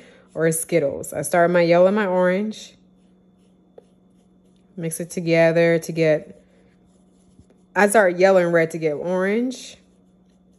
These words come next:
Mix it together. And then we're gonna go ahead and grab in, we're gonna go ahead and add in some blue. Okay, I gotta sweep it like this because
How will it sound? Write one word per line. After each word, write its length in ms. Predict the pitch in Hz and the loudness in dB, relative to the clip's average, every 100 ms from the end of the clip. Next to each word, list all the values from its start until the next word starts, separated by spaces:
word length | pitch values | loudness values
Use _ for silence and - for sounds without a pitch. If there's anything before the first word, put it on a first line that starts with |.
| _ _ _ _ _ _ _ _ _ _ _ 180 | _ _ _ _ _ _ _ _ _ _ _ -16
Mix 400 | 160 160 - 190 | -16 -16 -18 -20
it 140 | 180 | -20
together. 840 | - 175 175 175 175 175 170 170 - - - - | -20 -10 -6 -4 -4 -2 -2 -4 -8 -20 -20 -6
And 80 | 185 | 0
then 60 | |
we're 120 | 185 | 2
gonna 120 | 202 185 | 2 4
go 100 | 196 | 4
ahead 200 | 233 202 | 4 -2
and 240 | 180 165 | -2 -2
grab 400 | 165 175 175 170 | 2 4 4 2
in, 720 | 185 185 175 170 170 170 170 - _ _ _ _ - - - - _ _ _ _ _ _ _ | -2 -2 -2 -2 -2 -4 -8 -16 _ _ _ _ -20 -20 -20 -20 _ _ _ _ _ _ _
we're 120 | - 208 | -4 2
gonna 160 | 196 | 4
go 100 | 185 | 4
ahead 240 | 190 208 190 | 4 2 -4
and 80 | |
add 220 | 175 170 160 | -2 0 0
in 100 | 156 | -4
some 320 | - 156 151 | -6 -6 -6
blue. 480 | 156 160 143 139 - _ _ _ _ _ _ _ _ _ _ _ _ _ _ _ _ _ _ _ _ _ _ _ _ _ _ _ _ _ _ _ _ _ _ _ _ | -2 -2 -2 -6 -12 _ _ _ _ _ _ _ _ _ _ _ _ _ _ _ _ _ _ _ _ _ _ _ _ _ _ _ _ _ _ _ _ _ _ _ _
Okay, 140 | 190 | -16
I 40 | 170 | -10
gotta 180 | 170 170 | -10 -8
sweep 460 | - 214 240 277 | -10 -8 -6 -2
it 100 | 240 | 2
like 240 | 185 170 165 | 2 2 -2
this 220 | 170 - | -8 -8
because 1300 | 170 160 - 202 196 185 170 156 156 156 156 - - | -12 -14 -16 -6 0 4 4 4 2 -2 -6 -16 -20